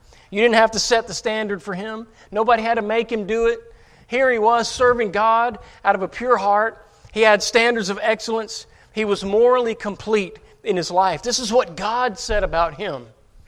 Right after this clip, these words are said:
Now, if this is what a man had said about him, we, we, you know, well, we would say, "Well, that's what you see."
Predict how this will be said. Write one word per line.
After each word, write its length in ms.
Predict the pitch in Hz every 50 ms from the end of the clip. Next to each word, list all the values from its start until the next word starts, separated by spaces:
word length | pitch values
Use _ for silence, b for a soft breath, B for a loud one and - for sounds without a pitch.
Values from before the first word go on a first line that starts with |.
| _ _ _ _ b b b b b b b b b b b b _ _ _
Now, 160 | 175 170 196
if 100 | 196 190
this 180 | - 285 277 247
is 120 | 294 233
what 140 | 240 262 262
a 60 | 247
man 420 | 214 202 233 262 285 302 302 285 254
had 120 | 233 208
said 200 | - - 233 220
about 260 | 214 196 202 202 190
him, 260 | 196 208 220 220 208 196
we, 160 | 202 196 180
we, 360 | 208 226 208 196 180 - 214
you 40 | 208
know, 160 | 196 196 175
well, 260 | 180 190 190 185 185
we 160 | 180 190 185
would 160 | 185 170 170 165
say, 320 | - - - 196 180 175
"Well, 220 | 156 160 170 170
that's 200 | 170 170 175 -
what 200 | - 190 151 -
you 80 | 180 165
see." 480 | 135 - - 202 196 175 135 123 -